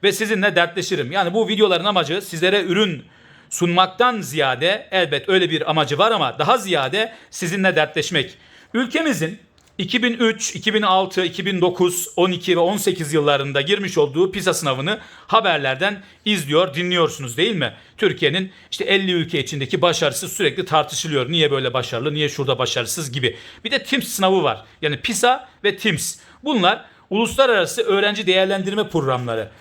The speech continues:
Öğrencilerin başarılarını ölçüyor. Dünyayı birbiriyle yarıştırıyor, kıyaslıyor.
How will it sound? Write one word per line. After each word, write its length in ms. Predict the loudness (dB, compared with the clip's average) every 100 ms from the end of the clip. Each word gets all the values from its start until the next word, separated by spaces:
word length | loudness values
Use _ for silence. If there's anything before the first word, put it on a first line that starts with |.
| -2
Öğrencilerin 540 | 2 4 4 0 0 0
başarılarını 520 | 0 2 2 2 2
ölçüyor. 460 | 2 0 -6 -6
Dünyayı 440 | -4 0 2 2 2
birbiriyle 380 | 0 2 2 2
yarıştırıyor, 580 | 2 0 -2 2 2
kıyaslıyor. 580 | 0 0 0 0 0 0